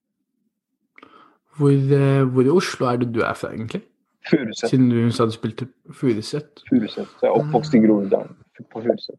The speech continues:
Speaker 1: Groruddalen, her er Groruddalen.
Speaker 2: Ja, ja, ja.
Speaker 1: Oppvokst i Oslo hele livet ditt, eller har du flyttet?
Speaker 2: Ja, jeg har bodd der hele livet.
Speaker 1: Hele
Speaker 2: Jeg
Speaker 1: livet.
Speaker 2: kom hit, eh, kom hit som baby, liksom. Um, foreldrene mine flyttet hit når jeg var, liksom,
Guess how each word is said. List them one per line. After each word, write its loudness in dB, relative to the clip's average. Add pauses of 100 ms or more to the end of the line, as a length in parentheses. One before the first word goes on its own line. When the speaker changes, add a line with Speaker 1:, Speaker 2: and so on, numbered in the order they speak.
(120)
Speaker 1:
Groruddalen, -12 (120)
her -6
er -4
Groruddalen. -2 (360)
Speaker 2:
Ja, 4
ja, 4 (100)
ja. 2 (1200)
Speaker 1:
Oppvokst -14
i -14
Oslo -10
hele -6
livet -8
ditt, -4
eller -2
har -2
du -6
flyttet? -2
Speaker 2:
Ja, 4
jeg 2
har -2
bodd 0
der 4
hele 4
livet. -6
Speaker 1:
Hele -12
Speaker 2:
Jeg 4
Speaker 1:
livet. -12
Speaker 2:
kom -4
hit, -10
eh, 2
kom 4
hit 2
som 4
baby, 2
liksom. -8 (960)
Um, -2 (380)
foreldrene 4
mine 0
flyttet -6
hit -2
når 0
jeg 4
var, 0
liksom, -8